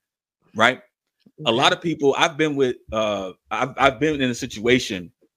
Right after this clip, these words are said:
Speaker 1: where, uh, uh, a woman just felt like, "Oh, I have to be this way. I have to be this toxic and unhealthy person."
Speaker 2: Oh.
Speaker 1: You know what I'm saying? Because I lack something else, right? You know, whatever it may be. I don't know. That's why they have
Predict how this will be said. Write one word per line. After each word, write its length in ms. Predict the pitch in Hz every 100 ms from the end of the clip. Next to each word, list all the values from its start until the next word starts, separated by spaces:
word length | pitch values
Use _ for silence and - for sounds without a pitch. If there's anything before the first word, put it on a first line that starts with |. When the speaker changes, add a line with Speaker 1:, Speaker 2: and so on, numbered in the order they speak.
| _
Speaker 1:
where, 580 | 110 117 110 104 101 92 _ -
uh, 240 | 107 101 -
uh, 240 | 104 98 90
a 100 | 98
woman 460 | 95 107 143 110 98
just 320 | 123 117 -
felt 220 | 120 117
like, 360 | 110 107 101 _ _
"Oh, 180 | 113 120 98
I 100 | 117
have 460 | 123 - 151 135
to 100 | -
be 220 | 110 120 123
this 200 | 104 -
way. 160 | 87
I 80 | 80
have 260 | 120 131 -
to 80 | 107
be 180 | 120
this 240 | 113 113 - _ _ -
toxic 420 | 156 135 - 123
and 120 | 113 -
unhealthy 560 | 123 120 127 131 127 107
person." 500 | - 135 127 110 98
Speaker 2:
Oh. 360 | 165 170 151 135
Speaker 1:
You 80 | 123
know 100 | 127
what 80 | 127
I'm 60 |
saying? 320 | 120 135 131 127 _ _
Because 540 | 127 110 160 156 127 -
I 180 | 123 135
lack 380 | 127 117 135 139 - -
something 460 | - 160 156 165 143
else, 380 | 160 117 - -
right? 300 | 107 131 165 - _ _ _ 123
You 80 |
know, 120 | 135 147
whatever 380 | 135 160 180
it 120 | 190 170
may 140 | 165
be. 260 | 127 160 104
I 100 | 165
don't 140 | 151
know. 260 | 120 147 143
That's 180 | 151 -
why 80 | 180
they 100 | 156
have 220 | 165